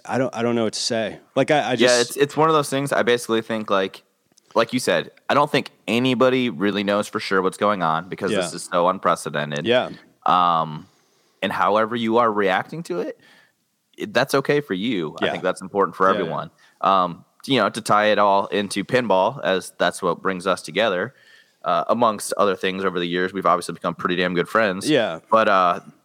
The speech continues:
Speaker 2: <clears throat> some, like, not really insider stuff or anything, I guess, 'cause I'm guessing this will go public very quickly. But just today, uh, <clears throat> in the I F P A state rep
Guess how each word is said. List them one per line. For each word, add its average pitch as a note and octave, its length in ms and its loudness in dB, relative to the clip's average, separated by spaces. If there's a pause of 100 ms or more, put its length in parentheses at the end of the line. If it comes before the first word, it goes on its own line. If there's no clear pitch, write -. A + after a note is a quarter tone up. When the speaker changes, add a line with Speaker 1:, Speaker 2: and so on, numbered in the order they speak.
(100)
Speaker 2:
<clears throat> A3 320 0
some, C#3+ 260 0
like, A2+ 260 0 (260)
not F#2+ 280 0
really F2 340 -2
insider F2+ 440 -2
stuff E2 320 -4
or E2 80 0
anything, E2 320 -4
I E2+ 100 0
guess, F2 180 0
'cause - 80 -6
I'm E2+ 120 0
guessing F2+ 240 -2
this E2 120 -4
will F2+ 100 0
go E2 120 0
public F2 360 -2
very E2+ 300 0 (420)
quickly. A#2 300 2
But G2 160 -2
just - 200 0
today, G#2+ 460 2 (760)
uh, E2+ 540 2 (140)
<clears throat> G#3 280 2
in C#3+ 100 2
the B2 140 4
I A#2+ 140 4
F A#2 240 0
P A2+ 180 0
A G#2+ 160 2
state G#2+ 320 -2
rep A2 260 0